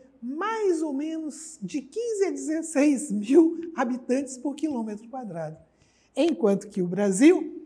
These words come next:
tem aproximadamente vinte e dois habitantes por quilômetro quadrado. Mas, quando eu vou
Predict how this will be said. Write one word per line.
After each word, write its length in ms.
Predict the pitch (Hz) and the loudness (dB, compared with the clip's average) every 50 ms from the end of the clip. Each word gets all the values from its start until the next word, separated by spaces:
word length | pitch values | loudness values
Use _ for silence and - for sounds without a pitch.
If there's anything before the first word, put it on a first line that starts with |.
| - - - - _ _ _ | -18 -20 -20 -20 _ _ _
tem 180 | - 311 311 320 | -10 -8 -6 -2
aproximadamente 1500 | 381 415 427 415 - - 277 247 233 226 226 233 - 277 240 220 196 196 214 262 294 294 285 277 294 320 311 - - - _ _ _ _ - | -2 -2 -2 -2 -2 0 2 4 4 4 4 2 0 -2 -2 -2 -2 -4 -4 -4 -6 -6 -6 -6 -6 -8 -10 -12 -18 -20 _ _ _ _ -10
vinte 340 | 185 262 294 320 320 - 339 | -8 -6 -6 -6 -6 -8 -8
e 40 | 269 | -6
dois 380 | 214 208 220 226 233 226 226 | -6 -4 -4 -4 -4 -4 -4
habitantes 760 | 233 233 262 262 - - 202 208 202 214 - - - - _ _ _ _ _ | -4 -4 -4 -6 -4 -2 -2 -2 -2 -2 -6 -10 -14 -14 _ _ _ _ _
por 140 | - 208 - | -12 -10 -10
quilômetro 480 | - - 247 220 196 185 190 190 185 - | -8 -6 -4 -4 -4 -4 -6 -8 -12 -8
quadrado. 460 | - 254 226 202 175 156 147 139 143 143 _ _ _ _ _ _ _ _ _ _ _ _ _ _ _ _ _ - | -4 -4 -4 -2 -4 -8 -8 -10 -16 -20 _ _ _ _ _ _ _ _ _ _ _ _ _ _ _ _ _ 0
Mas, 600 | 220 262 359 392 349 277 226 180 - - - - - - | 2 2 4 4 2 2 0 -2 -4 -8 -10 -12 -2 6
quando 380 | - 392 453 523 523 508 453 440 | 8 10 10 10 8 6 8 8
eu 220 | 415 381 370 240 | 10 8 8 6
vou 380 | 196 285 349 359 370 370 - | 6 4 4 6 4 4 2